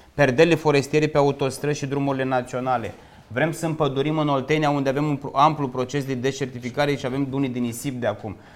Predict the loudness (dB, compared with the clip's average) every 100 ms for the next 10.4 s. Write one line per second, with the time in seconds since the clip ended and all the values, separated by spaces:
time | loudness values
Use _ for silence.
0 | -10 -2 0 2 0 2 0 0 -2 0
1 | 0 0 -4 -6 -6 -8 -10 -12 _ _
2 | _ -2 -2 -2 -4 -2 -2 -4 -2 0
3 | 0 0 -4 -2 -4 -2 2 2 2 0
4 | -2 -2 0 -2 -2 -4 -2 2 0 2
5 | 0 0 -2 -8 -12 -20 4 6 8 6
6 | 4 0 0 -2 -4 -6 0 2 2 2
7 | 0 0 -2 -2 -2 -2 0 -2 -4 -10
8 | -20 -20 -6 -6 -4 -6 -6 -4 -4 -4
9 | -4 -2 -2 -4 -4 -6 -4 -2 0 0
10 | 0 -2 -4 -6